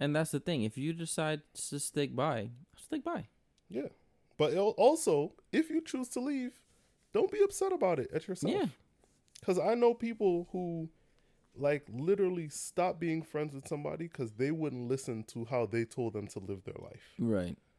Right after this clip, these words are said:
Speaker 2: Like, "Oh, she won't listen to things I tell her to do, so I don't need her around me." Like, who the fuck are you?
Speaker 1: Right, right.
Speaker 2: Like, you can't be upset that somebody chooses to live their life in a way that works for them because it's not,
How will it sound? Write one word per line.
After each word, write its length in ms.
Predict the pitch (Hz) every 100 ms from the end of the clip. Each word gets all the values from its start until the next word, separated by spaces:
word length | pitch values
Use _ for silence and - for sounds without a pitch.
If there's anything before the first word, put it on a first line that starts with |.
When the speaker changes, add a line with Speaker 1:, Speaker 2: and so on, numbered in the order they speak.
| _ _
Speaker 2:
Like, 160 | 110 107 -
"Oh, 380 | 156 147 131
she 260 | 127 - 190
won't 240 | 175 156
listen 260 | 139 131 135
to 80 | 131
things 280 | 139 131 127
I 80 | 120
tell 240 | - 127
her 80 | 127
to 100 | 120
do, 320 | 104 117 113 107 _ _ _ -
so 420 | - 123 107 -
I 120 | 135
don't 160 | 139 127
need 160 | 127 120
her 80 | 113
around 320 | 104 110 104
me." 80 | 101
Like, 260 | 101 101 _ - -
who 100 | 220
the 60 | 285
fuck 260 | - 302
are 40 | 285
you? 300 | 320 381 214 _ _ _ _ -
Speaker 1:
Right, 280 | 107 101 101
right. 280 | 104 101 76 _ -
Speaker 2:
Like, 200 | 127 131
you 80 | 185
can't 260 | 240 214 202
be 80 |
upset 480 | 175 - - 170 -
that 160 | 127 -
somebody 400 | 151 135 131 120
chooses 420 | - 147 127 127
to 120 | - 117
live 320 | 110 123 104
their 160 | 113
life 300 | 107 104 98 - _ _ _ _ _
in 100 | 113
a 80 | 110
way 200 | 104 113
that 220 | 104 92
works 300 | 87 98 -
for 80 | -
them 340 | 92 101 95 92
because 320 | 98 - 98
it's 240 | 85 - 107
not, 260 | 101 101